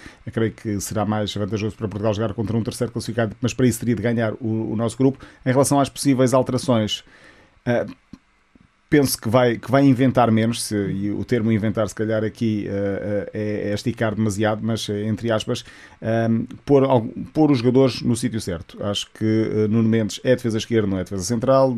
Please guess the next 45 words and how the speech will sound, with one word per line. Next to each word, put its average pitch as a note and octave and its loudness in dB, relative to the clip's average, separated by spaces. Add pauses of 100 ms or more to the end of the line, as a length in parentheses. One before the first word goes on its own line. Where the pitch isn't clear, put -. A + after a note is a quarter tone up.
João G#2+ -2
Cancelo A2 0
é G#2+ 2
lateral G#2+ 0
direito A2+ 2
ou A#2 2
esquerdo, A2 0
não A2 2
é A2 2
médio A2 0
organizador. G#2 0
Para B2 2
isso, A#2+ 0
já G#2+ -2
falámos G#2 -2
aqui, G#2+ -8
não G#2 -4
vale F#2+ -6
a - -8
pena G2 -8
estar F#2 -6
a, F2 -8
a F2+ -8
bater F2+ -8
mais F#2+ -4
na F#2+ -6
mesma G2 -4
tecla. G2 -4 (400)
Eh, G#2+ -2 (160)
tem C3+ 4
vários B2+ 4
jogadores A#2 2
que - -20
podem A#2+ 2
fazer A2 0
essa A2 0
posição B2+ 0
e F3 4
percebeu-se C#3 2
na B2+ 4
segunda A#2+ 2
parte A#2+ 2
que - -20
tentou A#2+ 0
corrigir, A#2+ 2